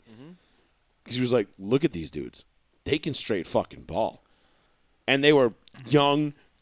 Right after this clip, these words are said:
Speaker 2: coachable, impressionable, want to be great. Like, they were ready and willing. They were like, "You get Peyton Manning in here, and he tells me to run ten miles for a route and then turn around and fart, I will."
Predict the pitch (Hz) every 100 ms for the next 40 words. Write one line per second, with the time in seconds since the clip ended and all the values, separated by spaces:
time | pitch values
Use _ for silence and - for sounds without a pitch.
0 | - - 147 - 143 139 135 139 - _
1 | _ _ _ _ 131 120 - 160 147 -
2 | 147 143 143 139 135 - _ _ _ 110
3 | 131 147 160 165 _ - - 135 147 147
4 | 117 113 120 135 143 - _ _ 143 151
5 | 151 165 147 143 147 139 127 139 139 123
6 | 131 135 117 104 123 147 160 160 139 123
7 | 117 135 139 151 156 - - - _ 117
8 | 127 131 131 135 135 117 110 120 127 -
9 | 127 127 110 117 135 127 - _ _ _
10 | _ - 127 117 117 131 143 127 117 107
11 | 135 123 120 117 123 110 - 107 127 -
12 | 120 113 104 76